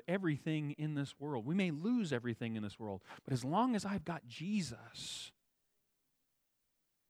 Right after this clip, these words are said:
why we sing that song, "Anywhere with Jesus I can safely go," right?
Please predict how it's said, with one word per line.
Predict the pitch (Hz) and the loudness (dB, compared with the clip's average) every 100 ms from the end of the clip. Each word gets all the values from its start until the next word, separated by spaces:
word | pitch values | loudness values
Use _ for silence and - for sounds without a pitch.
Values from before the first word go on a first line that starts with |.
| _ _ _ _ _ _ _ _ _ _ _ - | _ _ _ _ _ _ _ _ _ _ _ 4
why | 147 | 6
we | 143 | 6
sing | - 156 | 2 2
that | 139 127 | 2 4
song, | 131 110 | 2 4
"Anywhere | 156 185 175 180 | 4 6 8 8
with | 170 120 | 8 4
Jesus | 135 196 - - 131 | 4 4 4 -2 0
I | 135 | 0
can | 131 | 0
safely | - 143 151 151 | -2 -2 -2 0
go," | 139 147 185 | 2 0 0
right? | 127 175 | 0 0